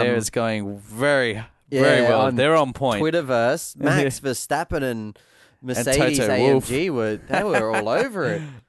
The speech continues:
Speaker 1: Uh, you should explain it for them out there. If, if, if you, if you haven't seen the f-, the photos, the screenshots that, uh, the two boys have been posting up, Toto and Max,
Speaker 2: Yeah, so
Speaker 1: it's been hilarious.
Speaker 2: So what happened was originally, like, all this news broke,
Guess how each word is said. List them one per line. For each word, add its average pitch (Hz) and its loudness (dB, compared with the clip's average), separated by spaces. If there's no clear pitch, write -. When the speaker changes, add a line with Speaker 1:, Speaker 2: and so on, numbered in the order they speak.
Speaker 1:
Uh, 120 -2
you 127 -8
should 135 -6
explain 113 -4
it 104 -6
for 110 -6
them 98 -4
out 95 -4
there. 98 -4
If, 95 -8
if, - -
if 135 -6
you, 147 0
if 135 -4
you 147 -2
haven't 151 -2
seen 127 -4
the 120 -2
f-, - -12
the 113 -10
photos, 113 -2
the 113 -6
screenshots 113 -6
that, 107 -4
uh, 104 -2
the 104 -6
two 113 -6
boys 107 -2
have 104 -8
been 101 -4
posting 104 -6
up, 113 -8
Toto 101 -4
and 95 -6
Max, 110 -6
Speaker 2:
Yeah, 143 0
so 175 -2
Speaker 1:
it's 175 -2
been 127 -4
hilarious. 110 -4
Speaker 2:
So 214 -4
what 214 0
happened 185 -4
was 160 -2
originally, 156 -4
like, 131 -2
all 139 0
this 131 -4
news 117 -6
broke, 95 -6